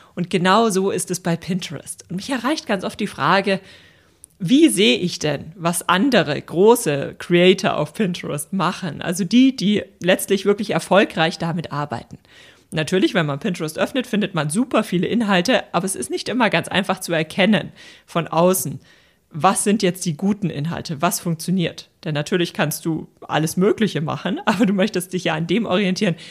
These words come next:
was funktioniert. Und ich denke, das ist auch ganz wichtig, um wirklich verstehen zu können. Ihr ahnt es schon, verstehen ist an dieser Stelle ganz wichtig. Und ich komme später noch darauf zu sprechen, warum das so wichtig ist. Es ist wichtig, diese Plattform zu verstehen. Denn wenn du sie verstanden hast,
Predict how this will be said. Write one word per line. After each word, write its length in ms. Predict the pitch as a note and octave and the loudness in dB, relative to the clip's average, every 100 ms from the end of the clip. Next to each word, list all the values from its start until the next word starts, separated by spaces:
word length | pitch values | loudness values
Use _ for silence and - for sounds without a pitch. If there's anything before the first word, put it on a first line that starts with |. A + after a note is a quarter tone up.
| - | -4
was 180 | E3+ E3+ | -2 -2
funktioniert. 640 | - D#3 - D#3 C#3+ - - - - - | -4 -8 -6 -6 -8 -12 -20 -20 -20 -8
Und 80 | |
ich 80 | E3+ | -2
denke, 220 | G3 G3+ | 0 0
das 160 | G#3 G3+ | 0 -2
ist 120 | G#3+ | 0
auch 120 | G3 | -2
ganz 240 | G3 E3 - | -2 -4 -2
wichtig, 360 | G3+ - D3+ | -2 -2 -4
um 140 | D#3 D3 | -4 -4
wirklich 260 | F#3+ G#3 | -4 -4
verstehen 720 | - F3 - - F#3 G#3 A3+ | -6 -6 -6 -2 0 2 2
zu 140 | F3 - | -2 -8
können. 280 | E3 - - _ | -10 -10 -14 _
Ihr 180 | - E3+ | -8 -6
ahnt 220 | D#3+ E3 | -4 -6
es 60 | - | -4
schon, 260 | - A3 B3 | -4 -4 -6
verstehen 580 | - - - G3+ E3 | -10 -12 -8 -6 -4
ist 120 | E3 D#3+ | -6 -6
an 100 | D#3+ | -6
dieser 180 | F3 | -4
Stelle 260 | F3 F3 E3 | -4 -2 -2
ganz 220 | F3 F3 | -2 -2
wichtig. 360 | F3 F3 G#3 - - - - | -4 -2 -4 -4 -16 -20 -12
Und 80 | - | -6
ich 60 | E3+ | -2
komme 160 | C4+ C4+ | 0 2
später 280 | D4 C#4 | 2 4
noch 140 | B3 A#3 | 2 0
darauf 200 | F#3 F#3 | -2 -4
zu 100 | F#3 | -8
sprechen, 340 | - F3 E3+ | -6 -4 -2
warum 320 | D3+ C#3+ G3+ | 0 2 0
das 180 | F#3+ A2+ | 0 -2
so 120 | D#3 | -6
wichtig 320 | C3+ C3+ D#3+ - | -8 -6 -6 -4
ist. 220 | F#3 - - - - | -6 -8 -18 -20 -20
Es 160 | - E3 | -6 -4
ist 180 | E3+ D#3+ | -2 2
wichtig, 320 | G3+ - F#3 | 2 2 -4
diese 180 | D#3+ D#3 | -4 -4
Plattform 420 | - D3+ - D#3 | -2 -4 -4 -8
zu 120 | - | -10
verstehen. 440 | D3 D3+ - - D#3 - | -10 -10 -10 -14 -12 -4
Denn 100 | E3+ | 0
wenn 120 | A#3 | 2
du 80 | C#4+ | 2
sie 120 | G#3+ | 0
verstanden 560 | - - G#3 A4 A3+ | -4 0 0 0 -6
hast, 300 | E3+ - - | -8 -8 -14